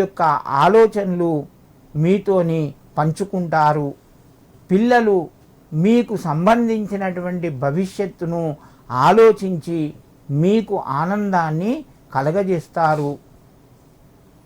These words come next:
ఉద్యోగస్తులకు ఈరోజు మంచి సహాయ సహకారాలంది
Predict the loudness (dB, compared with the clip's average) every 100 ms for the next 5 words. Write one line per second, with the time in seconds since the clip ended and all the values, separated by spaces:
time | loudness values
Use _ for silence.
0 | _ -4 -4 0 4 6 6 2 -4 -4
1 | -2 -2 -2 -4 -4 -10 _ -4 2 2
2 | 4 2 2 0 -2 -6 -14 _ _ -4
3 | -2 -2 -4 -8 -6 -6 0 2 2 0
4 | -2 -2 -2 -2 -2 0 0 0 -2 -4
5 | -2 -2